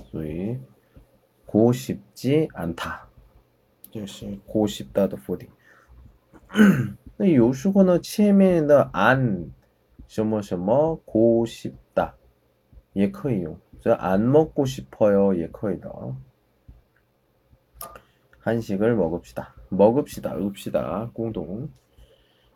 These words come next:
아니, 버스는 너무 복잡해요. 공장太复杂了.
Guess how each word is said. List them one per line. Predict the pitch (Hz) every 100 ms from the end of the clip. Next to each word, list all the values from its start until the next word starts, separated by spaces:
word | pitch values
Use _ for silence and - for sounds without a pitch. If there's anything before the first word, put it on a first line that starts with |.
| _ _
아니, | 107 98
버스는 | 98 98 147 123
너무 | 98 98
복잡해요. | 98 90 - 123 131 127 87 82 92 78 65 - _ _
공장太复杂了. | 113 110 95 - - - - 127 131 - - 92 73